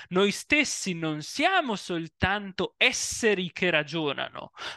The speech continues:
ma anche uno di quegli oggetti su cui ragioniamo. Quindi Hume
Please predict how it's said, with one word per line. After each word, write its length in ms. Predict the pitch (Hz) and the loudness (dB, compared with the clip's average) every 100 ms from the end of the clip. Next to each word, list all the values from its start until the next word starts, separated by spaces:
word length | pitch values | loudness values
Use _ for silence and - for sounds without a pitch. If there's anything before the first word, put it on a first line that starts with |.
| - | 0
ma 220 | 143 151 | 4 4
anche 360 | 170 170 165 | 4 0 0
uno 440 | 147 196 202 208 294 | 4 4 4 2 2
di 100 | 202 | 0
quegli 360 | - 196 156 | 2 2 4
oggetti 540 | 208 254 156 139 - 269 | 0 0 -2 -2 -4 -4
su 200 | - 285 | -2 -4
cui 200 | - 131 | -2 0
ragioniamo. 720 | 135 139 147 131 - - 135 - - - | 0 0 -2 -2 -2 -4 -8 -10 -16 -2
Quindi 480 | 180 175 170 165 196 | 2 2 2 4 6
Hume 140 | 214 | 6